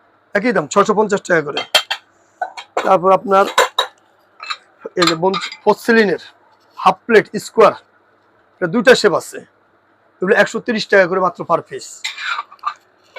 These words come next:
তারপরে গোলের ভিতরে আট ইঞ্চি সাইজ, এই হাফ প্লেটগুলো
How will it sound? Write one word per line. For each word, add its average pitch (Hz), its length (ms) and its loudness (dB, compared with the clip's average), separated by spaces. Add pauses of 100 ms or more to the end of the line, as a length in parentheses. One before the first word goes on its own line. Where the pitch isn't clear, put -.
(200)
তারপরে 180 400 2 (720)
গোলের 208 240 8
ভিতরে 220 220 4 (280)
আট 196 180 2
ইঞ্চি 180 280 -10
সাইজ, 208 200 0 (540)
এই 175 100 0
হাফ 185 120 4
প্লেটগুলো 214 300 2